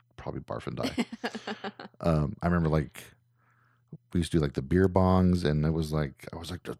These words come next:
Speaker 1: fucking pour it all in there, man. Like, you want some shots of tequila in there, too?" I'm like, "Well, yeah, man."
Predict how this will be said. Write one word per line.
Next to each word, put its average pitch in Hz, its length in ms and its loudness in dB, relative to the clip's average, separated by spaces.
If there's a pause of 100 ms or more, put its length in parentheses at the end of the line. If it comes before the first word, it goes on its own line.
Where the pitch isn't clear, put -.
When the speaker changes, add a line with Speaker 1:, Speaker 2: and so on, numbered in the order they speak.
Speaker 1:
fucking 139 320 -2
pour 180 280 0
it 185 40 0
all 202 220 0
in 214 140 4
there, 202 160 4
man. 196 360 6
Like, 135 160 0
you 151 80 4
want 190 140 6
some 160 120 0
shots 170 260 -2
of 139 60 -6
tequila 214 420 4
in 214 60 6
there, 208 120 6
too?" 254 220 2
I'm 226 80 8
like, 165 140 8
"Well, 240 360 4
yeah, 233 260 6
man." 208 360 2